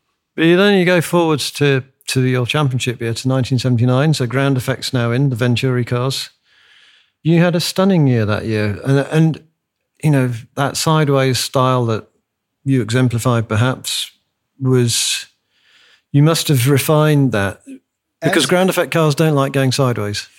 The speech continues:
Speaker 2: Sure, uh, not as, not as badly as the, the modern ones
Speaker 1: Yeah.
Speaker 2: because it wasn't so. But also the tires were getting more to the edge. When I started, it was an advantage 'cause the tires were really hard. So the more you threw it in, the hotter they got, and the f-,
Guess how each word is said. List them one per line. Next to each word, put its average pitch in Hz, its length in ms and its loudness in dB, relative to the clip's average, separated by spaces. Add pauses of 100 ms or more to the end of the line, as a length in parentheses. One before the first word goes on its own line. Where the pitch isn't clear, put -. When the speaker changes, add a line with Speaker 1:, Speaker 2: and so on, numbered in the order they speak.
Speaker 2:
Sure, - 540 -2 (200)
uh, 120 120 -8 (100)
not 147 260 2
as, 135 360 -2
not 143 180 2
as 123 140 0
badly 131 380 0
as 127 120 0
the, 127 100 0
the 131 540 -2
modern 139 340 2
ones 101 340 -2
Speaker 1:
Yeah. 120 100 -2
Speaker 2:
because 104 220 -2
it 107 40 -6
wasn't 101 320 -6
so. 101 240 -8 (300)
But 147 120 2
also 185 280 2
the 135 120 2
tires 143 500 0
were 120 120 2
getting 117 480 2
more 123 240 2
to 123 140 -2
the 110 120 0
edge. 110 500 -2 (200)
When 123 160 -2
I 123 80 0
started, 160 640 -2
it 135 120 -2
was 127 160 -2
an 127 100 2
advantage 131 540 -2
'cause 110 120 -6
the 107 80 -8
tires 127 300 -4
were 113 100 -2
really 113 240 0
hard. 107 360 -2 (340)
So 123 180 -2
the 113 120 2
more 143 220 4
you 131 120 0
threw 135 300 0
it 117 100 2
in, 120 180 2
the 113 120 0
hotter 120 220 -4
they 113 140 0
got, 110 320 0
and 107 160 -4
the 107 40 -4
f-, - 180 -14